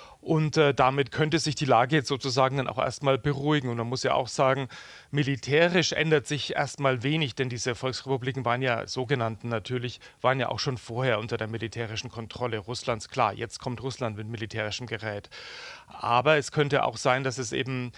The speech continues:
äh, viel dramatischer ist, dass eben das tatsächlich der Auftakt ist zu einer groß angelegten Invasion in der Ukraine.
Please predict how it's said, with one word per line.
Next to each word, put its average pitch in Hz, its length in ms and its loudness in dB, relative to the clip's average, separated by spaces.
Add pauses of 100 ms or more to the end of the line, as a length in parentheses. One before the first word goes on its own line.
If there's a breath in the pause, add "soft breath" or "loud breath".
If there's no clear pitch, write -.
(360 loud breath)
äh, 156 220 0
viel 147 420 -4
dramatischer 127 720 2
ist, - 480 -4
dass 139 180 2
eben 143 220 -2
das 143 160 0
tatsächlich 139 480 -2
der - 160 0
Auftakt - 540 -2
ist - 260 -8
zu 127 100 0
einer 117 440 0 (600 loud breath)
groß 135 340 2
angelegten 127 760 0
Invasion 131 720 -2
in 143 80 -4
der 139 160 2
Ukraine. 151 640 0